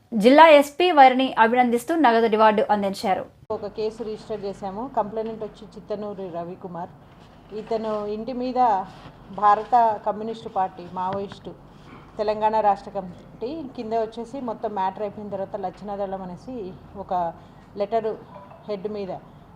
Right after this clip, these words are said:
Speaker 2: రాసి అక్కడ అంటించడం జరిగింది. దాంట్లో మెయిన్గా ఏంటంటే, ఆ ప్రస్తుతం ఉన్న జడ్చర్ల ఎమ్మెల్యే గారిని, ఆ, బెదిరించుకుంటూ అన్నీ కూడా,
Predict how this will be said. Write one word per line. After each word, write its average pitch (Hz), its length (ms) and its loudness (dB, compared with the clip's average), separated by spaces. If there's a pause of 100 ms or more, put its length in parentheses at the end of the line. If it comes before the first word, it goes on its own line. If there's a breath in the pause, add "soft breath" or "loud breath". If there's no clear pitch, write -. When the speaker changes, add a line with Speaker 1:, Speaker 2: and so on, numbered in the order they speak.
(140)
Speaker 2:
రాసి 202 580 0
అక్కడ 185 220 -4
అంటించడం 196 500 -8
జరిగింది. 185 380 -8
దాంట్లో 202 380 -2
మెయిన్గా 208 400 -8
ఏంటంటే, 214 580 -8 (520 soft breath)
ఆ 196 60 2
ప్రస్తుతం 214 500 -8
ఉన్న 208 240 -6
జడ్చర్ల 196 440 -10
ఎమ్మెల్యే 190 380 -6
గారిని, 180 380 -6 (440)
ఆ, 175 360 -6 (520)
బెదిరించుకుంటూ 196 760 -10 (520)
అన్నీ 214 280 -6
కూడా, 208 400 -2